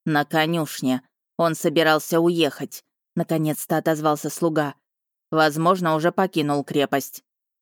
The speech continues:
Я удивленно уставилась на Персиваля. За то время, что провела здесь, лорд Блэк ни разу не покидал крепость. Но тем еще страннее было, что время близилось к закату,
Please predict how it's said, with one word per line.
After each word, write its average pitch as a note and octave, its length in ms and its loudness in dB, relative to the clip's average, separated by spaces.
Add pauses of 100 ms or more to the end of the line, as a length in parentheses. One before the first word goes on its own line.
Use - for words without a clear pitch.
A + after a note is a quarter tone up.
(520)
Я D#3 220 -2
удивленно D#3+ 680 0
уставилась E3 580 -2
на F3 100 0
Персиваля. D3 640 -4 (600)
За E3 180 2
то F3+ 200 0
время, F3 320 0
что A3+ 180 -6
провела E3 460 2
здесь, F3 420 -2 (340)
лорд F#3 340 4
Блэк F3+ 320 0
ни A3 120 2
разу G3 240 0
не E3 100 0
покидал D#3+ 480 0
крепость. E3 600 -4 (480)
Но E3 180 2
тем F#3 260 -2
еще E3+ 320 -2
страннее E3+ 640 0
было, F3+ 300 0
что - 220 -2
время G3 340 2
близилось F#3 500 0
к E3 60 -10
закату, F#3+ 600 -2